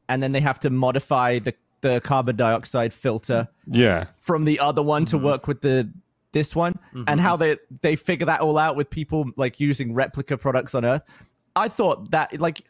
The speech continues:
Speaker 1: I don't think you could write that if you were writing a
Speaker 2: Yeah.
Speaker 1: movie, but the fact
Speaker 2: Well
Speaker 1: that they had to quickly do that, I was like,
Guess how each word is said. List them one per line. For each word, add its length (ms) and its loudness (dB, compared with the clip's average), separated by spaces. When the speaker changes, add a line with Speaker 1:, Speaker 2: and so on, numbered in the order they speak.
Speaker 1:
I 100 2
don't 240 0
think 300 -4
you 100 -2
could 160 -2
write 320 0
that 220 -2
if 120 -10
you 100 -4
were 60 -2
writing 220 -4
a 60 -4
Speaker 2:
Yeah. 60 4
Speaker 1:
movie, 120 -4
but 140 -6
the 80 -6
fact 160 -2
Speaker 2:
Well 80 8
Speaker 1:
that 60 6
they 40 2
had 140 0
to 100 -10
quickly 300 -2
do 140 -2
that, 100 2
I 40 2
was 120 0
like, 180 -2